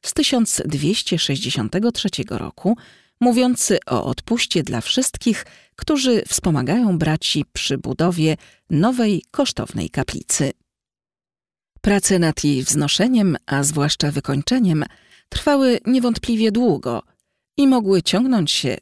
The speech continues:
nawet do lat osiemdziesiątych lub dziewięćdziesiątych trzynastego stulecia. W kaplicy celebrowano nie tylko msze święte, ale i liturgię godzin.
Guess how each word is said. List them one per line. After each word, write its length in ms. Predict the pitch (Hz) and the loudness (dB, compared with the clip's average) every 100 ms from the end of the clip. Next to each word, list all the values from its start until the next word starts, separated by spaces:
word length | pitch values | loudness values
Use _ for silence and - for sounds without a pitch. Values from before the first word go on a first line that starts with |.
| - | -4
nawet 520 | 135 110 196 233 - _ | -2 -2 -2 -4 -10 _
do 180 | 277 262 | 0 2
lat 240 | 233 208 | 0 -2
osiemdziesiątych 800 | 156 - 139 - - 190 254 190 | -4 -2 -2 -2 0 0 0 -2
lub 160 | 147 127 | -4 -4
dziewięćdziesiątych 840 | 214 139 139 - 175 220 214 208 - - - - | -4 -4 -4 -2 0 0 -2 -6 -10 -20 -20 -10
trzynastego 600 | - 339 294 226 147 - | -4 0 2 0 -2 -4
stulecia. 600 | 135 147 139 131 - 165 - _ _ _ _ _ _ _ _ _ _ _ _ _ | -4 -2 -2 -2 -2 -2 -4 _ _ _ _ _ _ _ _ _ _ _ _ _
W 80 | - | -4
kaplicy 680 | - 220 262 - - 240 220 | -2 0 0 0 2 2 0
celebrowano 640 | - 220 202 190 185 233 226 | 0 0 2 2 2 0 2
nie 160 | 220 | 2
tylko 380 | 220 156 123 - | 2 -2 -2 -4
msze 320 | 120 - - | -2 0 0
święte, 540 | 117 - 131 139 160 147 - - - - | -2 -4 -2 -2 -2 -2 -4 -18 -20 -6
ale 260 | 277 277 247 - | 0 2 0 2
i 180 | 214 - | 0 2
liturgię 640 | 165 170 - 247 254 233 175 | 0 0 0 -2 0 0 0
godzin. 540 | 156 143 - 139 135 | -2 -2 -2 -2 -2